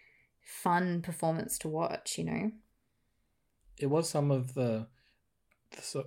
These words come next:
Speaker 2: the only dynamic parts of the film was when he is there.
Speaker 1: Mm-hmm.
Speaker 2: Thinking about, like, when he gets, um, he's walking around limping, getting shot in the butt with the, um,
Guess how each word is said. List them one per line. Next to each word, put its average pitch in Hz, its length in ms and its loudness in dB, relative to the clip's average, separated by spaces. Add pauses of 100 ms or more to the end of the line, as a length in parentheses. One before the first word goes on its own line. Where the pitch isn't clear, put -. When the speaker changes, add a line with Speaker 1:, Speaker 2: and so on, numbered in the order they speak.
(140)
Speaker 2:
the 131 80 0
only 120 380 2 (540)
dynamic 117 480 0
parts - 300 -2
of 110 60 -6
the 101 60 -8
film 117 300 0
was 107 140 -2
when 107 300 -6
he 113 240 0
is 104 120 -2
there. 104 320 0 (160)
Speaker 1:
Mm-hmm. 170 140 -2
Speaker 2:
Thinking 165 200 4
about, 127 100 2
like, 117 200 2
when 120 100 2
he 113 60 0
gets, - 440 -4 (520)
um, 110 340 -6 (120)
he's 123 240 -4 (120)
walking 127 400 -2
around 113 300 4
limping, 135 560 2
getting 120 200 -4
shot 135 200 -2
in 120 60 -2
the 113 80 -2
butt 127 240 -2
with 120 220 -4
the, 110 180 -2 (600)
um, 104 360 -6